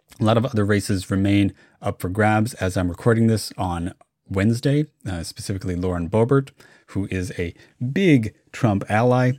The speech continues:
uh, and a just crazy firebrand for maga republicanism. She is really on the hook. It's entirely possible that she's going to lose. And, uh, where it's standing on Wednesday is that this will go into a mandatory recount because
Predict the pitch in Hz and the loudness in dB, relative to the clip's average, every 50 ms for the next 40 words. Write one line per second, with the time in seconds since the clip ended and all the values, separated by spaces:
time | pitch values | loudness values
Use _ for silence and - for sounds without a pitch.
0 | _ - - 95 92 90 92 - - 98 95 95 - - - 92 90 90 95 - | _ -8 -6 -4 -2 -2 -4 -4 -2 -2 0 0 -2 -2 -2 -2 -4 -4 -4 -6
1 | 90 - _ _ _ - - _ _ - - - 110 107 110 104 110 113 113 110 | -8 -10 _ _ _ -20 -20 _ _ -10 -2 0 2 4 4 4 4 4 4 4
2 | 110 117 - - 117 101 107 110 113 117 120 123 120 120 123 123 127 127 - - | 2 0 -2 -4 -2 0 0 2 2 2 2 2 2 2 2 4 2 2 0 0
3 | - 104 98 98 95 98 98 101 101 98 101 101 98 - - 113 117 120 - 120 | 2 2 2 4 2 2 2 2 2 2 2 0 0 -2 -2 -4 -2 -2 0 0
4 | 120 123 123 139 143 147 143 _ _ - - - - _ _ - - - 110 101 | 0 0 2 0 0 -2 -2 _ _ -20 -20 -20 -20 _ _ -10 -6 -2 0 2
5 | 101 104 98 101 98 95 95 101 - 110 92 101 110 113 110 98 95 90 - 131 | 2 0 0 -2 0 0 -2 -2 -4 -4 0 0 2 2 2 2 0 0 0 0
6 | 139 135 117 92 - 92 - - 101 92 92 90 - 98 92 - - - 82 87 | 0 0 0 -2 -2 -4 -2 0 0 0 0 -2 -2 -2 -4 -4 -4 -8 -8 -8
7 | - - 92 87 - - 85 85 90 92 117 131 135 127 117 - - - - - | -8 -8 -8 -8 -6 -6 -6 -4 0 4 8 8 8 8 6 2 -10 -20 -20 -20
8 | _ - 92 90 90 90 90 - - 87 87 85 87 87 87 - - _ - 101 | _ -8 -4 -2 -2 0 -2 -2 -4 -4 -2 -2 0 -2 -2 -4 -8 _ -6 -4
9 | 98 92 95 98 92 - - - - 110 101 98 95 95 95 98 - - 90 90 | -2 0 2 2 0 0 -4 -4 0 0 2 2 2 2 0 0 -2 -2 -2 -2
10 | 87 87 90 92 98 98 107 110 110 98 - 107 98 95 92 101 101 92 90 90 | -2 -2 -4 -4 -2 0 2 4 4 4 2 2 0 0 0 -2 -4 -4 -4 -2
11 | 98 92 90 95 95 92 - - 101 87 95 92 87 87 - 107 92 87 92 90 | -2 -2 -2 -2 -4 -4 -4 -2 -4 -2 -2 -2 -4 -2 -2 -2 -2 0 0 -2
12 | 90 95 87 98 95 90 87 85 92 87 - - 87 80 - - - 95 90 90 | -2 -4 -4 -2 -2 -2 -2 -2 -4 -4 -4 -6 -6 -6 -6 -8 -6 -6 -6 -8